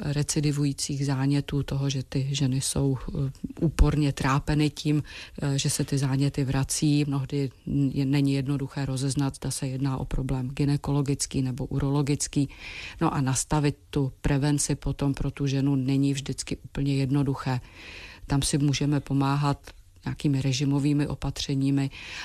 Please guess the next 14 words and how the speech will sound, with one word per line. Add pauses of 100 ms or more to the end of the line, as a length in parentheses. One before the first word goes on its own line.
(140)
a
velkou
pole
tam
nabízí
také
imunoterapie,
tedy
zvyšování
obrany
schopnosti
proti
konkrétní
infekci.